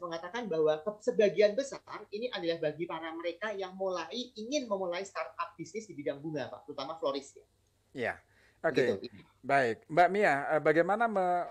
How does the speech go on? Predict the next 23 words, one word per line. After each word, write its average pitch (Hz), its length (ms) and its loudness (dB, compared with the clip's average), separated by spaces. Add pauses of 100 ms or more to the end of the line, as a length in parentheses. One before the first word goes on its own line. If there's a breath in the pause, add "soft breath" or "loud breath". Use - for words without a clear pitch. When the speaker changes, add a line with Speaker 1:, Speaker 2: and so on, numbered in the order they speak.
(280)
Speaker 2:
dengan, 156 640 2
eh, 113 240 -10
misalnya 170 400 0
tadi 165 240 2 (240)
dari, 127 400 0
eh, 113 320 -6
Bro 113 160 0
Jordi, 110 480 0
kemudian 107 320 -2
Mas 98 160 -6
Adi, 107 320 -6
ternyata 120 320 -6
kan, 196 160 -4 (400 loud breath)
eh, 123 80 -2
sangat, 143 480 -4
sangat 131 320 -2
besar 113 240 -2
sekali 135 240 0
ya 107 80 -2
potensi 113 560 -6
digital 107 400 -8
marketing 110 320 -6
media 110 320 -4